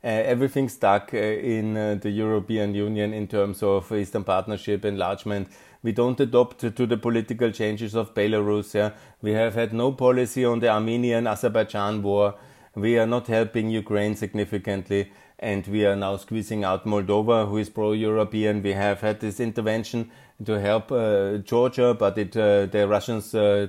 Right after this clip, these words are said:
t-, uh, somehow ended it after Michel joined, uh,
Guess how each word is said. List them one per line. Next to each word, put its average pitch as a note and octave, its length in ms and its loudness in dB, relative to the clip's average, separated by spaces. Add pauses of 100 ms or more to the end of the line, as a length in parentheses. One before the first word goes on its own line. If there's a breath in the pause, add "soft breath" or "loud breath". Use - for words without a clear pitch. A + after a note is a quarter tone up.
t-, B2 120 -6
uh, G2+ 300 2
somehow G2+ 340 0
ended B2 380 0
it B2 220 0 (300 soft breath)
after A#2 320 -2
Michel A2 440 0
joined, A2 440 -2
uh, A2 220 2